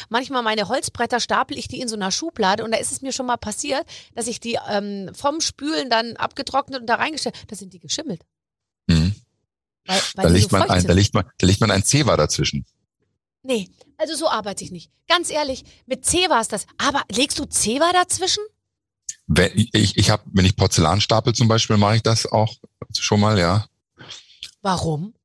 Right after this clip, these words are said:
Speaker 1: Weil du Risse im Porzellan hast und da zieht
Speaker 2: Um es,
Speaker 1: Feuchtigkeit
Speaker 2: um
Speaker 1: ein?
Speaker 2: es zu schützen und weil ich ein Porzellan-Fan bin und dann pflege ich's halt.
Speaker 1: <gasps> Kaufst du Porzellan? Kaufst du viel so Geschirr und so Zeug?
Speaker 2: Ja, ich stehe schon auf Porzellan,
Speaker 1: Ich auch
Speaker 2: unheimlich,
Speaker 1: total.
Speaker 2: ja.
Speaker 1: Oh Gott.
Speaker 2: Ja.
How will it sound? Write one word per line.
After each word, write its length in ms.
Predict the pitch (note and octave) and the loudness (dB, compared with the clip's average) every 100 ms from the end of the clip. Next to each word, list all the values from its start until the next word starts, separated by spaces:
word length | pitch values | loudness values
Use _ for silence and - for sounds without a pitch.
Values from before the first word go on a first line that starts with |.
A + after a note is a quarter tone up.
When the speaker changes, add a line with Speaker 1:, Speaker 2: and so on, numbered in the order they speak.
| _ | _
Speaker 1:
Weil 140 | G#3 G#3 | 0 0
du 100 | F#3+ | -2
Risse 320 | D#3+ E3 G#3+ | -2 0 0
im 100 | A3+ | 0
Porzellan 540 | A#3+ B3 D4 C#4+ D#4 E4 | 0 0 0 0 0 -2
hast 180 | F4+ - | -6 -4
und 100 | C4+ | -6
da 120 | A#3+ | -4
zieht 200 | - - | -4 0
Speaker 2:
Um 140 | - - | 4 4
es, 0 | F#2 - | 4 2
Speaker 1:
Feuchtigkeit 120 | - - | 0 2
Speaker 2:
um 60 | |
Speaker 1:
ein? 80 | F#2 | 2
Speaker 2:
es 120 | F#2+ | 4
zu 100 | - | 2
schützen 380 | G#2 B2+ - G2 | 2 2 2 2
und 80 | E2+ | 2
weil 100 | E2+ | 2
ich 120 | E2+ | 2
ein 100 | E2+ | 0
Porzellan-Fan 800 | D#2+ F2+ - D#2+ F2+ - G#2+ A#2 A#2+ | 0 0 2 2 0 0 2 2 0
bin 160 | A#2 | 0
und 100 | A2 | 2
dann 120 | A2+ A#2 | 0 2
pflege 280 | - A2 | 2 2
ich's 200 | D2 - | 0 0
halt. 220 | D2+ C#2+ - _ _ | 0 0 -2 _ _
Speaker 1:
<gasps> 840 | - - - D4 D4+ - - - | -8 -6 -4 -4 -4 -8 -10 -10
Kaufst 300 | - D4 - | -6 -2 -4
du 60 | D4+ | -6
Porzellan? 440 | - C4 A#3 A#3 | -8 -6 -6 -6
Kaufst 220 | - C#4 | -6 -6
du 40 | - | -4
viel 120 | C4+ | -4
so 100 | A3+ | -6
Geschirr 380 | G3+ - - C#4 | 0 0 2 -2
und 140 | E3+ D#3+ | -4 -8
so 80 | |
Zeug? 300 | - - F3+ - _ _ _ _ _ | -8 -8 -10 -12 _ _ _ _ _
Speaker 2:
Ja, 100 | E2 D#2 | 2 2
ich 80 | |
stehe 160 | - D#2+ | 4 2
schon 160 | - D2+ | 2 0
auf 120 | D2 | 0
Porzellan, 360 | C#2+ D#2+ F2 C#2 | -2 0 0 2
Speaker 1:
Ich 80 | C#2 | 2
auch 80 | |
Speaker 2:
unheimlich, 260 | D#2 C#2 C2+ | 4 2 2
Speaker 1:
total. 180 | D2+ D2+ | 2 2
Speaker 2:
ja. 160 | D#2+ - _ | -2 -8 _
Speaker 1:
Oh 160 | - - - | -8 -6 -2
Gott. 100 | - | 0
Speaker 2:
Ja. 140 | D2 | 0